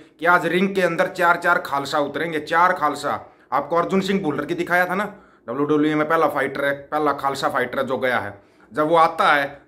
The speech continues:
तो गुरफतेह बुलाई जाती है। और आज एक दो बार नहीं, चार चार बार गुरफतेह बुलाई जाएगी। जो फ्री स्टाइल बॉक्सिंग चैंपियनशिप होती है ना, उसमें अपने चार चार खालसा आज रिंग में उतरेंगे,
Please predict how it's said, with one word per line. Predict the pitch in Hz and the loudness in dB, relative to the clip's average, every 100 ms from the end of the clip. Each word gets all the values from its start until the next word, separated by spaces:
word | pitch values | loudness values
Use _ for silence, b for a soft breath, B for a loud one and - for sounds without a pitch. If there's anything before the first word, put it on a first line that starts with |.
| - | -12
तो | |
गुरफतेह | 151 185 185 185 156 | -4 -2 -2 -2 -2
बुलाई | 135 131 127 | -2 -4 -2
जाती | 135 127 147 | -4 -4 -6
है। | 110 - - | -6 -10 -6
और | 160 | 0
आज | 170 160 | 2 2
एक | 175 170 | 0 0
दो | 170 | 0
बार | 165 151 | 2 0
नहीं, | 175 | -2
चार | - 170 170 | 0 0 2
चार | 170 165 | 0 0
बार | 156 160 | 2 0
गुरफतेह | 147 156 151 151 | 0 -6 -6 -6
बुलाई | 127 131 123 | -4 -4 -2
जाएगी। | 139 175 143 101 - b b b | -2 -4 -4 -10 -14 b b b
जो | 147 | -8
फ्री | 147 180 | -2 -2
स्टाइल | 175 165 | 2 0
बॉक्सिंग | 156 165 170 160 | 2 -2 -2 0
चैंपियनशिप | 170 151 143 160 | 0 -2 -8 -6
होती | 135 147 | -4 -2
है | |
ना, | 180 | -4
उसमें | 175 180 | -2 -2
अपने | 185 | -2
चार | 180 180 180 | 2 2 2
चार | 180 | -2
खालसा | 180 165 - 165 | 0 -4 -2 0
आज | 160 | 0
रिंग | 156 156 | 0 -2
में | 156 | -2
उतरेंगे, | 143 127 151 147 110 | -4 -4 -6 -8 -10